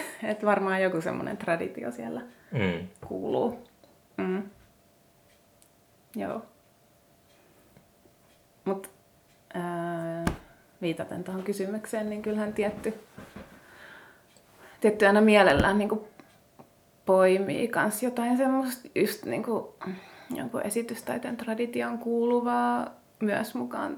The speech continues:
Speaker 1: tai tavallaan miettii sitä jatkumoa, vaikka sit samalla haluukin tehdä jotain ihan muuta.
Speaker 2: Se oliko sä miettinyt, tai olitteko te miettinyt sitä vai tota,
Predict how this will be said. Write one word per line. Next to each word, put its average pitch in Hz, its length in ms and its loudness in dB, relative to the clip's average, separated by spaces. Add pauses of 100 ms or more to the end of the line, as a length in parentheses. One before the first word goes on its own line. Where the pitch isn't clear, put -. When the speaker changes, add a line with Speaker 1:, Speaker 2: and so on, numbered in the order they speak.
Speaker 1:
tai 247 120 -6
tavallaan 247 680 -6 (960)
miettii - 760 -6 (320)
sitä 226 400 -10
jatkumoa, 233 640 -4
vaikka 214 240 -6
sit - 160 -10
samalla 208 340 -6
haluukin 190 500 4
tehdä 208 280 -4
jotain 233 320 -6
ihan 190 220 -4
muuta. 185 460 4 (320)
Speaker 2:
Se - 120 2
oliko 117 120 6
sä - 80 4
miettinyt, 113 600 6
tai 101 80 8
olitteko - 220 4
te 113 100 2
miettinyt 104 340 4
sitä - 340 4 (320)
vai 80 380 6 (140)
tota, 78 460 -4